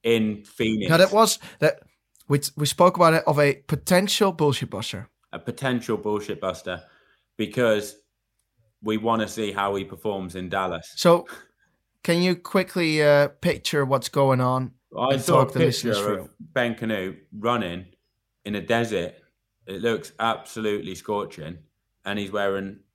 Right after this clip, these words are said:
Speaker 1: tights, he's wearing gloves, he's wearing a hoodie or, like, a long sleeve running top. I don't know what it is. It looks quite thick, doesn't it, at the top? So it's a
Speaker 2: Yeah,
Speaker 1: lo-, a
Speaker 2: yeah.
Speaker 1: thick long sleeve top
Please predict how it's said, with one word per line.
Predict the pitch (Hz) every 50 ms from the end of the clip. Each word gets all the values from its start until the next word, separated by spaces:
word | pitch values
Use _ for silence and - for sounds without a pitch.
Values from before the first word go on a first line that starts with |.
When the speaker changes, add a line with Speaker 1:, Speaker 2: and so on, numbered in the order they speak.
| _ _ _ _ -
Speaker 1:
tights, | - 131 120 98 98 110 - - - - - _ _ _ _ _ _ _ _ _ _
he's | - 95
wearing | 110 107 104 98
gloves, | 95 120 123 113 95 90 90 - - - _ _ _ _ _ _ _ _
he's | - 82
wearing | 107 104 104 104 101 101 98
a | 95
hoodie | 98 123 139 131 104 85 90 101 101 - _ _ _ _ _ _ _ _ -
or, | 90 92 95
like, | 95 92 92 87 -
a | 98
long | 101 104 107 101 104
sleeve | - 107 104 98 95 98 - _ _ _ _ _ - 92
running | 101 104 110 113 101 87
top. | - 92 87 95 - -
I | 95 95
don't | 98 98 92
know | 92 92
what | 95 101 98
it | 92 85
is. | 92 92
It | 107 110
looks | 110 - -
quite | - - 101 87 -
thick, | - 110 90 - - -
doesn't | 92 85 87 90
it, | 78
at | -
the | - 80
top? | - 87 85 92 - - - _ _ _ _ _ _ - -
So | 95
it's | 90 87 -
a | 113
Speaker 2:
Yeah, | 113 107
Speaker 1:
lo-, | 107 110 110 -
a | - 98 -
Speaker 2:
yeah. | 135 123
Speaker 1:
thick | 127 113 - -
long | 113 107 101 104 95
sleeve | 101 104 101 98 95 - -
top | 110 95 85 87 - - _